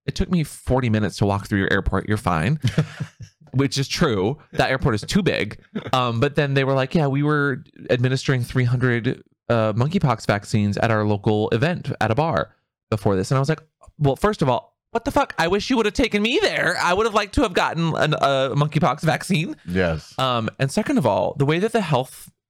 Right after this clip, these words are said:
Speaker 1: organizations within the governments are now working directly with the gay bars and the gay organizations is nice to see.
Speaker 2: Mm-hmm.
Speaker 1: But at the same time, the government organization there in Salt Lake City that does, like, the Pride events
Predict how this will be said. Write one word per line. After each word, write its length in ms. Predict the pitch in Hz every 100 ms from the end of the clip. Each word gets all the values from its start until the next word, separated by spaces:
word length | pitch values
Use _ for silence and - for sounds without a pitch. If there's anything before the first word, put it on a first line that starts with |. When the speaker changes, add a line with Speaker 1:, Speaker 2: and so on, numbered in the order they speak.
| _ 127
Speaker 1:
organizations 720 | 131 127 107 101 - 120 131
within 480 | 123 107 104 101 - -
the 80 |
governments 460 | 110 98 98 131 151 -
are 280 | 104 104 104
now 220 | 104 95
working 380 | 104 110 110 104
directly 440 | 104 107 - 160
with 400 | 104 98 139 - - _ _ -
the 80 |
gay 240 | - 101 104
bars 420 | 98 98 101 110
and 100 | 110
the 80 | 95
gay 120 | 104
organizations 760 | 95 101 101 113 104 127 156 - -
is 500 | 131 127 120 110 - _ _ _ -
nice 420 | 139 139 175 233
to 180 | - 302
see. 600 | 285 - 117 110 143 302 _
Speaker 2:
Mm-hmm. 300 | 92 78 78
Speaker 1:
But 720 | 120 175 196 - 196 - - -
at 140 | 160 165
the 80 | 165
same 280 | 165 160
time, 300 | 170 143 143
the 80 | 151
government 720 | 113 117 139 147 156 - - _ 123
organization 640 | 131 127 110 113 131 117
there 260 | 104 104 101
in 200 | 98 95
Salt 200 | 107 67
Lake 100 | -
City 320 | 98 95 110
that 160 | 95
does, 220 | 95 95 95
like, 100 | -
the 80 |
Pride 340 | 85 - 90 101
events 440 | 95 95 165 -